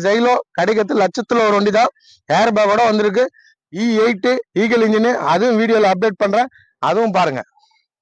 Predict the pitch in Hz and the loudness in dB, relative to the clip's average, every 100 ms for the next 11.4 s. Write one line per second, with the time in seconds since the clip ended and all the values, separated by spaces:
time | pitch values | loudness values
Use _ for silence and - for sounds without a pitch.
0 | _ _ _ _ _ _ _ _ _ _ | _ _ _ _ _ _ _ _ _ _
1 | _ _ _ _ - 104 - 143 139 123 | _ _ _ _ -20 -12 -6 -2 -2 -2
2 | 139 135 143 143 131 123 131 151 _ _ | -4 -4 -4 -4 -4 -2 -4 -6 _ _
3 | _ _ - 135 151 147 147 165 156 151 | _ _ -6 -4 -4 -4 -2 0 0 0
4 | 160 156 151 156 160 160 165 160 156 147 | 0 0 -2 0 0 0 0 0 -2 0
5 | 160 151 127 147 175 170 156 147 160 156 | 0 0 0 0 0 2 2 2 0 0
6 | 165 - _ _ _ 143 151 156 156 156 | 0 -4 _ _ _ -4 -2 0 0 -2
7 | 156 139 - 165 156 143 131 156 143 160 | -2 -6 -4 0 2 0 0 -4 0 -2
8 | 147 151 147 156 - _ _ _ _ 135 | -2 -4 -2 -2 -4 _ _ _ _ -2
9 | 156 170 180 170 165 160 190 - _ _ | 0 0 0 -2 -2 -2 -2 -6 _ _
10 | 120 151 175 156 160 156 156 156 175 156 | -4 -2 -2 -2 -6 -4 -4 -2 -2 0
11 | 175 170 156 | 2 2 0